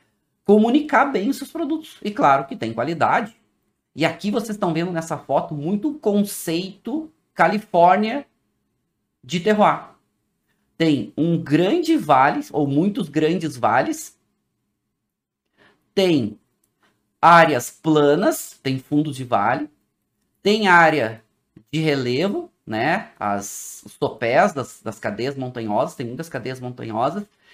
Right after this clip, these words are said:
E tem áreas com muita influência marítima,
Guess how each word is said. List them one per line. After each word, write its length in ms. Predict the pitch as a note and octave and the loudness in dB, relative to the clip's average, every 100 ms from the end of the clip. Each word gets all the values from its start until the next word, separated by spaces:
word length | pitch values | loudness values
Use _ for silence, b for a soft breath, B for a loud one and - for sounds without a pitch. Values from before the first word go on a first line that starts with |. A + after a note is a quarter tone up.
| b | b
E 180 | - G#3 | -2 -2
tem 360 | G#3 A3+ A3+ G#3 | -2 -6 -2 2
áreas 640 | F3+ E3 F3+ A3 - - _ _ _ _ _ _ _ _ | 4 2 0 -4 -6 -20 _ _ _ _ _ _ _ _
com 100 | F#3+ | -2
muita 500 | G3+ G#3 G3 G#3 G#3 | 4 4 4 2 0
influência 840 | A3 A3 G#3 F3 F3+ - G#3 G#3+ _ _ _ _ _ _ _ _ | -4 -4 -2 -2 -4 -4 -2 -2 _ _ _ _ _ _ _ _
marítima, 560 | E3 G#3+ A3 D#3 A#2 | 0 0 0 -4 -8